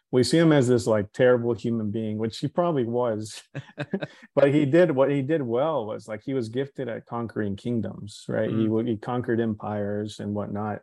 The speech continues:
Speaker 1: And so what he would do to maintain the peace, or at least the, the appearance of peace, is that he would bring in these younger people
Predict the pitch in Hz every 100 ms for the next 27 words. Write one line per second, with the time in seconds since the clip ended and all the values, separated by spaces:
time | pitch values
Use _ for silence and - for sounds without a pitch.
0 | _ - 120 117 120 120 127 139 127 123
1 | 113 120 165 160 147 117 117 117 110 127
2 | 113 104 - 143 117 - 123 107 113 127
3 | 120 - 107 - 131 107 - 151 170 143
4 | 101 - 98 107 - _ _ _ _ -
5 | 120 120 120 113 139 135 131 123 120 120
6 | 131 131 131 127 117 113 110 135 156 147
7 | 120 - _ - 113 107 123 165